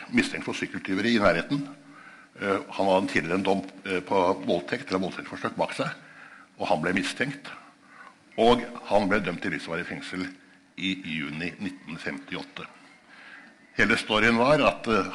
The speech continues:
han drepte Rigmor Johnsen, og så reiste han hjem til bopel, hvor han hentet fyrstikker, og så reiste han tilbake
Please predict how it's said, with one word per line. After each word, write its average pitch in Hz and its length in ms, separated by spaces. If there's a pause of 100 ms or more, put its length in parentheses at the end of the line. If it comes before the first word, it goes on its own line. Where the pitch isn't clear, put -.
han 95 140
drepte 98 560
Rigmor 95 280
Johnsen, 101 440 (440)
og 95 120
så 92 160
reiste 82 280
han 87 140
hjem 82 220
til 95 200
bopel, 110 600
hvor 101 80
han 87 160
hentet - 240
fyrstikker, 127 480
og - 60
så 85 120
reiste 80 220
han 69 120
tilbake 127 440